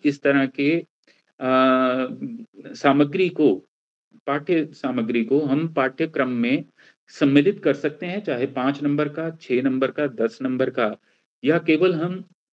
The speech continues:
अ, सत्तर साल के बाद भी हम वही वेस्ट की theories, वेस्ट की policies, वेस्ट के concepts ही पढ़ाते रहेंगे, या कभी अपने शास्त्रों की ओर, अपनी परंपरा की ओर भी देखते रहेंगे, अ, देखें, देखने का कष्ट करेंगे।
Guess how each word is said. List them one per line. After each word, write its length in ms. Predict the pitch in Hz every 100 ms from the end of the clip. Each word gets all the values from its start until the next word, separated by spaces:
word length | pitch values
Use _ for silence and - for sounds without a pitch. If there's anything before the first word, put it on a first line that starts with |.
| _ -
अ, 240 | 127 135 131
सत्तर 400 | 143 139 208 185
साल 260 | 165 156
के 120 | 156
बाद 280 | 127 123 131
भी 320 | 113 147 101 - _ _ -
हम 140 | 143
वही 300 | 123 131 170
वेस्ट 320 | 170 147 143 -
की 220 | 156 143
theories, 720 | - _ - 135 139 147 143
वेस्ट 260 | 120 127 -
की 120 | 135
policies, 540 | 127 123 127 139 143
वेस्ट 260 | 120 127 -
के 100 | 113
concepts 560 | 117 113 131 156 -
ही 80 | 147
पढ़ाते 420 | - 123 117 127
रहेंगे, 480 | 131 113 110 117 156 _ - - -
या 80 | 143
कभी 400 | 151 170 190 -
अपने 440 | 139 - 185 104 - _ _ _ _
शास्त्रों 520 | - 120 123 - 190 165
की 140 | 139
ओर, 200 | 127 131
अपनी 220 | 120 131
परंपरा 480 | 113 120 135 147 147
की 160 | 143 123
ओर 180 | 120
भी 240 | 110 131 - _
देखते 320 | 120 117 - 117
रहेंगे, 480 | 117 110 110 101 - _ _ _ -
अ, 140 | 113
देखें, 520 | 107 123 120 131 117 120
देखने 320 | 123 131 135
का 120 | 160
कष्ट 300 | 160 113 -
करेंगे। 440 | - 95 78 -